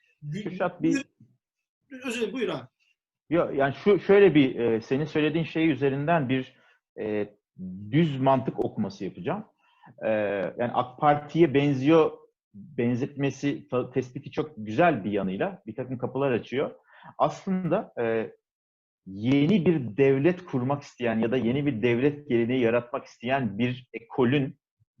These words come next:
Speaker 2: e, tercih edeceği şeyler bunlar. ak Parti de kendi devletini kurmak istiyor ya. Yani bir ak Parti devleti gibi ya da ak Parti ile anılacak. Yani ya-, yanlış, ya-, a-, surat ifadeni görüyorum. Hani yeni bir devlet kuruyoruz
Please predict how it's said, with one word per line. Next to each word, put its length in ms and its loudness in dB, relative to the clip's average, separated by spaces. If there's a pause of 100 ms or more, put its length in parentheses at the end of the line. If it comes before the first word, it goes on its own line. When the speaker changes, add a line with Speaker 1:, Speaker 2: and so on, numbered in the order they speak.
(140)
Speaker 2:
e, 260 -2 (120)
tercih 280 2
edeceği 300 -2
şeyler 420 -4
bunlar. 260 -8
ak 180 -6
Parti 240 0
de 100 0
kendi 240 -2
devletini 320 -2
kurmak 260 -10
istiyor 200 -6
ya. 100 -2 (380)
Yani 160 -10
bir 120 -10
ak 220 -8
Parti 280 0
devleti 360 2
gibi 200 -2
ya 160 2
da 200 2 (420)
ak 220 -2
Parti 260 2
ile 100 6
anılacak. 720 4
Yani 180 2
ya-, 220 -2
yanlış, 560 0 (360)
ya-, 180 -10
a-, 180 2 (240)
surat 260 -2
ifadeni 340 2
görüyorum. 460 6 (280)
Hani 240 2
yeni 240 6
bir 160 6
devlet 360 6
kuruyoruz 600 6